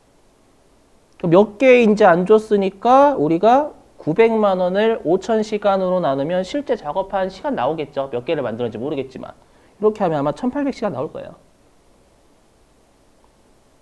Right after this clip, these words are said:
음, 그럼 에이큐 곱하기 에이피는 필요가 없어요.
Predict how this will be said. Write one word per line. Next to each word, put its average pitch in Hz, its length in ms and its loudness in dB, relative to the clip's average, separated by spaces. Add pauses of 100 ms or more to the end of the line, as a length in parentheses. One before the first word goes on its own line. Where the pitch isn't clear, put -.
(920)
음, 170 60 -10
그럼 170 180 -6
에이큐 277 200 -2
곱하기 262 180 0
에이피는 240 220 -4
필요가 302 200 -6
없어요. - 440 -6